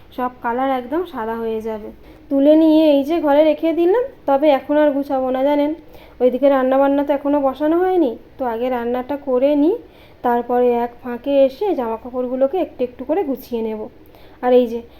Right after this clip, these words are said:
রান্নাঘরে এসে দেখলাম নুনের কৌটোটা খালি হয়েছিল, তো নুনটা ঢেলে নিলাম।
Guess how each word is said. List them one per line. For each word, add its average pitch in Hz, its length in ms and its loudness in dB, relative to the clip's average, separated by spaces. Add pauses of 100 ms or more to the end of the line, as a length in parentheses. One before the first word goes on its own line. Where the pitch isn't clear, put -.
(120)
রান্নাঘরে 247 600 2
এসে 247 220 -2
দেখলাম 269 380 -2 (360)
নুনের 254 340 2
কৌটোটা 262 460 -2
খালি 262 280 -4
হয়েছিল, 294 420 -2 (340)
তো 285 120 -6
নুনটা 269 360 0
ঢেলে 247 260 0
নিলাম। 311 300 -2